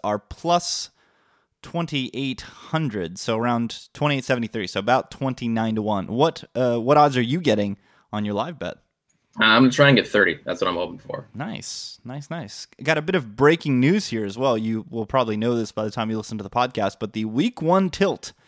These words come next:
Speaker 1: between the Miami Dolphins and the Tampa Bay Buccaneers has been moved to week eleven because of Hurricane Irma. So get your Jameis Winstons out of your lineup. Moving on with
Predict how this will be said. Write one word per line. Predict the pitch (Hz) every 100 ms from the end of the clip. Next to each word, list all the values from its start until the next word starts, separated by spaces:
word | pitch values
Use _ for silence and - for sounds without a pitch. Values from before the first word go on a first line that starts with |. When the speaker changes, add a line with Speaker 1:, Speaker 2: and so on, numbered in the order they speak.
| _ _ _ _ -
Speaker 1:
between | 113 127
the | 120
Miami | 113 123 147 139
Dolphins | 135 139 131 120 -
and | 117
the | 110
Tampa | - 147 143 131
Bay | 120 123
Buccaneers | 113 120 117 120 120
has | - 110
been | 120 113
moved | 120 156 190 190 -
to | - 131
week | 120 175 - 110
eleven | 101 95 - 95 - _ _ _ _ _ _ -
because | 110 110
of | 110 -
Hurricane | 107 110 - 107 104 104 - _ _ _ -
Irma. | 117 123 101 - _ _ _ _
So | _ 101
get | 101 120 107 - - _ _ _ _ _ -
your | 120
Jameis | 110 127 123 -
Winstons | 127 127 - 120 110 - - - _ _ -
out | 113
of | 104
your | 104
lineup. | 98 107 73 - - _ _ _ _ _ _ _ _ _ _ _ -
Moving | 143 147 143
on | 143 131 117
with | 139 120 _